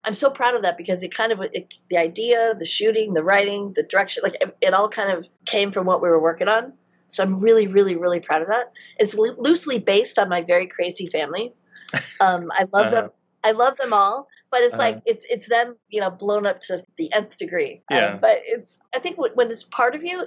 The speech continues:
Speaker 1: it, that's something that you're, you're blessed to do. And, and, and I'm so proud of that. I'm proud of my husband for writing it. It was kind of a cool little, with, with Far From the Tree, I had the idea, and my husband took the idea and just ran with it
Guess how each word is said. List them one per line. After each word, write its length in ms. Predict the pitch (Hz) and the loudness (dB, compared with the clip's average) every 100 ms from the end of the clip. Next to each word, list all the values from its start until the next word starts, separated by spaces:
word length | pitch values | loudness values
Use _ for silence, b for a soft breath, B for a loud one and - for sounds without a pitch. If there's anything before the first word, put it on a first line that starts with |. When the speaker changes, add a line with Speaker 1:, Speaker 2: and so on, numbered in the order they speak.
| - | -4
Speaker 1:
it, 300 | 202 202 - | -4 -4 -2
that's 220 | 226 - | -2 0
something 280 | - - 233 | -4 -4 -4
that 160 | 220 - | -4 -2
you're, 280 | 190 170 - _ - | -6 -6 -14 _ -2
you're 120 | 202 | -2
blessed 400 | 202 208 214 - | 2 0 0 -4
to 80 | 220 | -10
do. 240 | 185 196 | -2 2
And, 200 | 196 170 | 2 0
and, 220 | - 180 170 | -4 -4 -2
and 300 | 175 170 165 - | -4 -4 -10 -4
I'm 200 | 190 190 | -4 -2
so 180 | - 214 | 0 0
proud 240 | 156 139 | -2 -4
of 60 | 131 | -6
that. 240 | 117 - - | -12 -12 -14
I'm 80 | 185 | -4
proud 180 | 202 208 | -2 0
of 60 | |
my 100 | 180 | -2
husband 600 | 175 208 208 214 208 208 196 b b - | -2 -4 -2 -2 -2 -6 -12 b b -6
for 120 | 196 | 0
writing 300 | 180 190 196 | 2 2 -2
it. 220 | 190 185 - | -6 -6 -6
It 60 | |
was 100 | 254 | -6
kind 200 | - 440 508 | -2 0 2
of 40 | |
a 60 | 214 | 0
cool 220 | 254 226 | 2 2
little, 360 | 202 185 160 - | 2 -2 -4 -8
with, 340 | 202 190 220 214 | -10 2 2 2
with 160 | 214 - | -4 0
Far 160 | 262 | -2
From 160 | 269 214 | -2 -8
the 60 | |
Tree, 260 | 202 233 196 | -2 2 2
I 100 | 170 | 0
had 220 | 269 247 | -2 -2
the 120 | 214 | 0
idea, 480 | 185 165 165 185 302 _ - | -2 -2 -2 0 -2 _ -8
and 360 | 190 208 190 185 - | -2 0 -2 -6 -6
my 140 | 190 | -4
husband 400 | 185 254 247 220 | -2 -2 0 -2
took 160 | 233 208 | 0 2
the 80 | 180 | 2
idea 280 | 175 170 160 | 2 2 2
and 120 | 151 | 0
just 180 | 170 151 | -10 -4
ran 220 | 147 135 | -4 -6
with 120 | - | -16
it 140 | - | -20